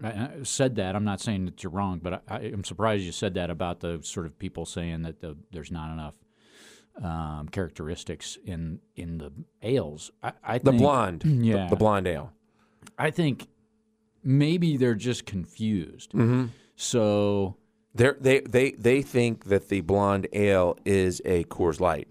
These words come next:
Speaker 1: Or, or maybe
Speaker 2: From
Speaker 1: they're
Speaker 2: the visual.
Speaker 1: confusing, um,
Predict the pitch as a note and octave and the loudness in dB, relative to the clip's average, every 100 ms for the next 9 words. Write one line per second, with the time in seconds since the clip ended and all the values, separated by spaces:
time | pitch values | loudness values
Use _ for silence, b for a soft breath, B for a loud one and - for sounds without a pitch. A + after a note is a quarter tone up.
0 | - D3 C#3 B2+ A#2 - B2 B2+ C3 D#3+ | 0 2 4 2 0 -2 2 2 2 2
1 | E3+ D3+ C3+ G2+ A2+ F#2 F2 B2 G#2+ A2+ | 4 4 6 6 4 4 2 2 2 2
2 | G#2+ G#2 G2 D2+ D2+ E2 _ _ - - | 2 2 -2 -6 -16 -20 _ _ -20 -20
3 | - A2 G2+ F2+ E2+ D#2 | -4 -2 -2 -2 -4 -8